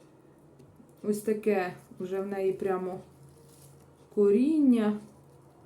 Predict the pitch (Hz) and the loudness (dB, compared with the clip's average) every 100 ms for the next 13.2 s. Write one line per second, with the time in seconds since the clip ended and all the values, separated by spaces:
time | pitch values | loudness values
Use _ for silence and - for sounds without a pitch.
0 | - - - - 185 185 202 277 330 - | -20 -20 -20 -16 -12 -6 -2 -2 -4 -10
1 | - - _ - - _ - - - - | -20 -20 _ -20 -20 _ -20 -20 -20 -20
2 | - _ _ - _ - - - - 95 | -20 _ _ -20 _ -20 -20 -20 -14 -12
3 | 175 175 180 180 151 - _ _ - - | -12 -14 -14 -16 -18 -20 _ _ -20 -20
4 | - _ - - - - _ - - - | -20 _ -20 -20 -20 -20 _ -20 -20 -20
5 | - - - - - - 180 165 190 202 | -20 -20 -20 -20 -20 -16 -14 -12 -10 -12
6 | 202 - - 196 180 165 170 170 175 175 | -14 -18 -14 -10 -10 -8 -6 -6 -8 -6
7 | 175 175 - - - 180 185 - 220 254 | -4 -4 -8 -14 -14 -10 -8 -6 -4 0
8 | 226 185 180 175 147 - 180 - - - | 0 -2 -6 -8 -10 -10 -10 -12 -14 -18
9 | - _ - - _ _ _ _ - _ | -20 _ -20 -20 _ _ _ _ -20 _
10 | _ - _ - - _ _ - - _ | _ -20 _ -20 -20 _ _ -20 -20 _
11 | _ _ _ _ - 214 214 208 - 160 | _ _ _ _ -8 -2 -2 -4 -6 -4
12 | 160 208 247 190 175 175 190 185 180 170 | -2 -2 -2 -4 -4 -4 -4 -2 -4 -4
13 | 165 160 | -6 -8